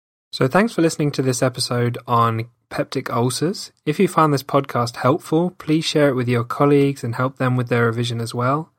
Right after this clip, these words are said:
And if you'd like to help me out, please leave me a rating or review on the iTunes Store or wherever you get your podcasts.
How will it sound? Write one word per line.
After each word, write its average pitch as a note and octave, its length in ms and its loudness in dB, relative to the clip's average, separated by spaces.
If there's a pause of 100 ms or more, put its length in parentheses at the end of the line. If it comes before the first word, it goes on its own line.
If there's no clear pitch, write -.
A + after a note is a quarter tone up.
(240)
And B2+ 100 -2
if B2 80 -6
you'd C3 120 0
like C#3 180 2
to C3 80 -4
help C#3+ 280 2
me C#3+ 160 -2
out, C3+ 300 2 (320)
please D3 240 2
leave C3 200 2
me A#2+ 120 -2
a A2+ 80 -2
rating C3+ 520 0
or A#2 180 0
review C3 420 0
on A#2 140 -6
the A2 60 -8
iTunes A#2+ 580 -2
Store A#2+ 480 -4
or A#2 320 -6
wherever A#2+ 340 -2
you A#2+ 120 -2
get - 220 -8
your B2 100 -8
podcasts. C#3 800 -4